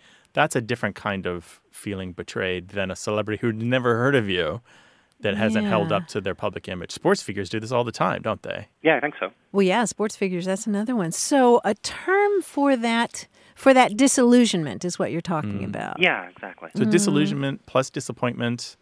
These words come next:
Speaker 2: Mm-hmm.
Speaker 1: You're, you're being let down. It's quite a come down.
Speaker 2: Did your fellow, uh, drinkers in the pub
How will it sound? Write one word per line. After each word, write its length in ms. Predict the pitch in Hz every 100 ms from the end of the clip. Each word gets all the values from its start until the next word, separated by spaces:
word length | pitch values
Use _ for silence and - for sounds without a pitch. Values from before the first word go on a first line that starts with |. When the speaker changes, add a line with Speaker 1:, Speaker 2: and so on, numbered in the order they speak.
| _ _
Speaker 2:
Mm-hmm. 760 | 208 208 208 202 208 214 233 233 - _ -
Speaker 1:
You're, 120 | 120
you're 160 | 113 104
being 200 | 120 113
let 280 | 101 101 120 _
down. 540 | - 101 98 95 95 101 _ _ _
It's 100 | -
quite 180 | - 135
a 40 |
come 360 | 123 - 120 110
down. 520 | 104 101 101 107 123 - _ -
Speaker 2:
Did 160 | 269 247
your 160 | 277
fellow, 680 | - 277 285 277 269 254 247
uh, 280 | - 214 220
drinkers 440 | 196 233 247 262
in 100 | 254
the 80 | 240
pub 360 | - - 254